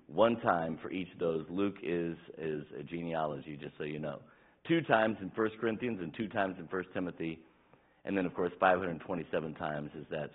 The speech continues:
same word, but not translated Adam, but translated man. And I, I did not take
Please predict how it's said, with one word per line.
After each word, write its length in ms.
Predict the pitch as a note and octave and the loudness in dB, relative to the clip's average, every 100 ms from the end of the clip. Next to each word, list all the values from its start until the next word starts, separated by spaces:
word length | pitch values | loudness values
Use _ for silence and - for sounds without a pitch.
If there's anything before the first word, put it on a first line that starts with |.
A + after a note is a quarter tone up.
| - | -2
same 320 | G2+ F#2+ F#2+ | 0 2 4
word, 540 | A#2 C3+ F#2 E2 E2+ E2+ | 8 10 8 4 2 -2
but 120 | D2 | -2
not 300 | E2 E2+ - - | 4 4 2 -4
translated 680 | F#2 E2 - E2 D#2 D2 - | -4 -4 -2 0 0 -4 0
Adam, 400 | G#2+ G2+ D#2+ D#2 | 4 4 2 -2
but 120 | D2+ | -4
translated 600 | - D#2+ D2+ D#2+ D2+ D#2 | -6 -6 -6 -6 -6 -2
man. 320 | A2+ A#2+ D#2 D2 - - - - - | 2 2 2 -4 -14 -20 -20 -8 4
And 240 | A#2 G#2+ - | 6 6 4
I, 280 | A#2 B2 A#2 - - - _ | 6 6 6 -4 -18 -20 _
I 160 | A#2 B2 | 8 10
did 220 | G#2+ G#2+ | 8 6
not 240 | G2 F#2 - - | 6 4 2 4
take 260 | G2+ E2 | 6 6